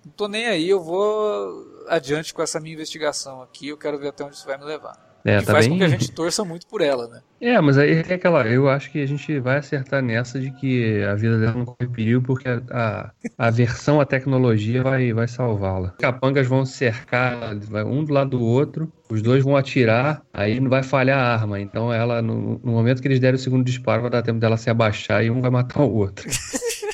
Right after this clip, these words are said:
Speaker 2: Vai ser uma coisa do tipo, assim, cara. Não tem, não tem por que essa personagem sofrer,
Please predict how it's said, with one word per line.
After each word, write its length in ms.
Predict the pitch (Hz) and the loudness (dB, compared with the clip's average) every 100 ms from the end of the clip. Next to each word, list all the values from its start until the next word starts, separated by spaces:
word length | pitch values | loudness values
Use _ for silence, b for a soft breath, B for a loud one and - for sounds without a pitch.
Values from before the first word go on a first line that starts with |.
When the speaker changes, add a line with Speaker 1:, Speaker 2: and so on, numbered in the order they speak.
| - | -6
Speaker 2:
Vai 80 | 127 | -6
ser 140 | - | 0
uma 160 | 190 190 | 2 4
coisa 240 | 185 180 | 2 2
do 100 | 180 | 0
tipo, 460 | - - 120 120 101 | -6 2 4 4 -4
assim, 280 | - 104 | 0 0
cara. 320 | 101 110 101 98 | 2 2 2 2
Não 220 | 110 110 | 0 0
tem, 580 | - 117 131 113 104 104 - | 2 4 4 2 0 -4 -4
não 80 | 104 | 0
tem 100 | 127 | 2
por 260 | 135 123 | 4 2
que 180 | - 113 | 4 4
essa 180 | 113 110 | 4 2
personagem 880 | 113 110 - 104 101 104 107 98 92 | 0 0 0 0 2 2 2 -2 -6
sofrer, 800 | - 113 - - 107 110 104 95 | -2 0 0 2 4 6 4 -2